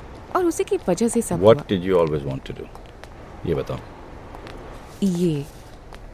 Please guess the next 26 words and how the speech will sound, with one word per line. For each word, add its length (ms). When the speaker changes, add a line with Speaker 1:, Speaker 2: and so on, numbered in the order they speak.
Speaker 1:
तुम्हारे 300
कोट 460
की 100
जेब 420
में 140
हाथ 240
डालकर 580
तुम्हारा 360
हाथ 240
थामना। 300
Speaker 2:
रियल 280
लाइफ 200
में 100
भी 80
थाम 240
लेती। 280
Speaker 1:
वहाँ 280
टाइम 280
कहाँ 280
मिला? 280
Speaker 2:
टाइम 240
बहुत 380
था। 140
Speaker 1:
पहरे 280
भी 160
थे। 80